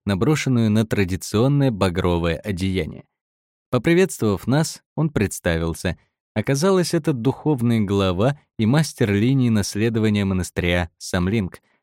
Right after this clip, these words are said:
а звали его Янгтон Лама Шерап Тензин Ринпоче.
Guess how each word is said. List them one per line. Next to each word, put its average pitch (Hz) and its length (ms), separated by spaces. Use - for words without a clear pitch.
а 92 140
звали 127 320
его 151 360
Янгтон 120 920
Лама 107 640
Шерап 101 560
Тензин 85 560
Ринпоче. 95 560